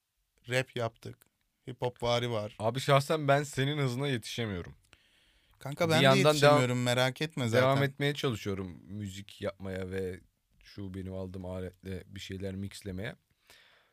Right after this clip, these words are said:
Speaker 2: Ama vakit kalmıyor yani.
Speaker 1: Ama bize müthiş faydası dokunduğuna hemfikirsin be, değil mi?
Speaker 2: Ya tabii ki de, o yüzden
Speaker 1: Hani
Speaker 2: demedim.
Speaker 1: rakamları görüyorsun, gelenleri, katılanları görüyorsun aramıza.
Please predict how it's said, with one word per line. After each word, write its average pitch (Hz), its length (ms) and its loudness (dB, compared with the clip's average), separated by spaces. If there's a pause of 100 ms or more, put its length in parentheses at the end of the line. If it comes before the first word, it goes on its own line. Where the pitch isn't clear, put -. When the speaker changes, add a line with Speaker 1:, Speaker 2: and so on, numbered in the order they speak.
(360)
Speaker 2:
Ama 135 220 -2
vakit - 240 -6
kalmıyor 131 380 -6
yani. 50 100 -18 (240)
Speaker 1:
Ama 139 240 -2
bize 147 180 -6
müthiş 160 360 -4
faydası 143 440 -4
dokunduğuna 139 580 -4
hemfikirsin 175 680 -8
be, 120 40 -6 (220)
değil 160 120 -4
mi? 185 60 -4
Speaker 2:
Ya 104 80 -6
tabii 131 360 -4
ki 98 140 -10
de, 95 60 -6
o 95 140 -6
yüzden 101 220 -8
Speaker 1:
Hani 120 100 -8
Speaker 2:
demedim. 135 280 -4
Speaker 1:
rakamları 131 520 -2
görüyorsun, 117 600 -6
gelenleri, 120 580 -4
katılanları 120 640 -6
görüyorsun 113 480 -6
aramıza. 104 540 -12